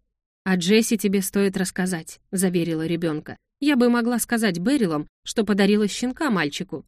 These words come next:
но врать не хотелось». Это, конечно, было выходом из ситуации, но что-то подсказывало мне, что при желании отстоять щенка получится и без лжи. «Если я расскажу, бабушка от него избавится»,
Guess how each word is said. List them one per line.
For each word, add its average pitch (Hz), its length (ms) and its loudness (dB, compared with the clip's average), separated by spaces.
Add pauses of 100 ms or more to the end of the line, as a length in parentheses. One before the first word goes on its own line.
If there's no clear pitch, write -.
но 196 120 2
врать 175 280 -2
не 196 80 0
хотелось». 185 560 -8 (560)
Это, 240 180 0
конечно, 233 460 4
было 220 180 4
выходом 160 460 0
из - 80 -8
ситуации, 185 720 -4
но 185 180 0
что-то - 380 -4
подсказывало 170 640 -2
мне, 160 240 -4 (240)
что 220 240 0
при 226 180 4
желании 208 480 2
отстоять 175 480 -4
щенка 220 480 -4 (140)
получится 196 540 0
и 180 180 -2
без 156 420 -2
лжи. 160 440 -4 (380)
«Если 214 340 2
я 214 220 4
расскажу, 214 460 0 (100)
бабушка 196 440 2
от 214 80 0
него 226 260 6
избавится», 196 600 0